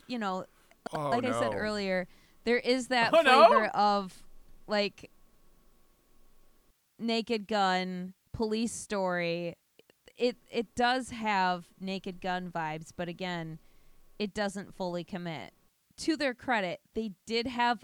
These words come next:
Speaker 1: a very, they had, like, three kinds of jokes in each scene. They had a visual joke, they had, like, a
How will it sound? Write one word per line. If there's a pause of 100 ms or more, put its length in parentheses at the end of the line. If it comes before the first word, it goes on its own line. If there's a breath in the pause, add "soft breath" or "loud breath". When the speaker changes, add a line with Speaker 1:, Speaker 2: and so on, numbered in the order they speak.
Speaker 1:
a
very, (300)
they
had,
like,
three
kinds
of
jokes
in
each
scene. (320)
They
had
a
visual
joke, (420)
they
had, (460)
like,
a